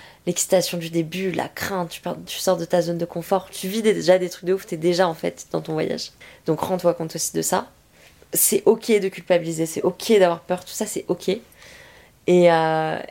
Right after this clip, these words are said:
et en même temps, euh, la veille j'avais très peur, le lendemain matin hyper excitée, plus du tout de boule au ventre, foutez-moi dans l'avion bordel, trop hâte de partir.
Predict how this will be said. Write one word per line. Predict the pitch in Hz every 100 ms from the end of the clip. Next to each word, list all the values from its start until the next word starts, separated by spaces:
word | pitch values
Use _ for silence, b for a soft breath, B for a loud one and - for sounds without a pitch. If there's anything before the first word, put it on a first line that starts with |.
| -
et | 185
en | 175
même | 175 175
temps, | 208 226 269 - -
euh, | 170 165 160 160 160
la | 175 208
veille | 208 208
j'avais | 170 151
très | 175
peur, | 165 180 220 226
le | 202 190
lendemain | 190 185 185 185
matin | 185 180 185 - - -
hyper | 214 185 214
excitée, | 196 - 175 - 185 180
plus | - - 214
du | 202
tout | 190
de | 180
boule | 180 190
au | 190
ventre, | 190 190 - - B B B B -
foutez-moi | - 277 262 247 220 214
dans | 208
l'avion | 196 190 196 202
bordel, | 202 170 170 185 190 B B
trop | - 226
hâte | 220
de | 196
partir. | 196 190 - 165